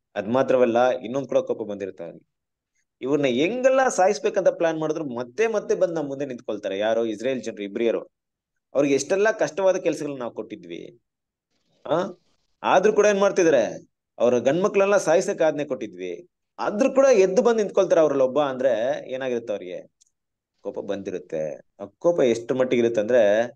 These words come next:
ಏನು ಮಾಡಲ್ಲ ನಾನು ಅಲ್ವಾ? ಆ ಒಂದು ಕೋಪವನ್ನ ತುಂಬಾ ದೊಡ್ಡದಾಗಿ ತೋರ್ಸಿರ್ಬೇಕು ಆ ಫರೋಹನು. ಅದಕ್ಕಂತ, ಆ, ಮೋಶೆ ಎದುರ್ಕೊಂಡ್ಬಿಟ್ರಾ ಅಲ್ವಾ? ಖಂಡಿತ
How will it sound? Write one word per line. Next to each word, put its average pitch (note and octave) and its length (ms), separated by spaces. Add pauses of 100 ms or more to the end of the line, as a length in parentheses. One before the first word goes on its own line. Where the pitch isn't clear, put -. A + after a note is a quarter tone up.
(600)
ಏನು D3 520
ಮಾಡಲ್ಲ A#2 300
ನಾನು F2+ 200 (640)
ಅಲ್ವಾ? B2+ 460 (680)
ಆ - 100
ಒಂದು C#3+ 280 (600)
ಕೋಪವನ್ನ F3+ 420
ತುಂಬಾ E3+ 360
ದೊಡ್ಡದಾಗಿ E3 560
ತೋರ್ಸಿರ್ಬೇಕು F3 600 (560)
ಆ A2 100
ಫರೋಹನು. A#2+ 600 (880)
ಅದಕ್ಕಂತ, D#3+ 380 (760)
ಆ, A#2 720
ಮೋಶೆ D3+ 300
ಎದುರ್ಕೊಂಡ್ಬಿಟ್ರಾ C3 640 (800)
ಅಲ್ವಾ? A#2+ 220
ಖಂಡಿತ B2 360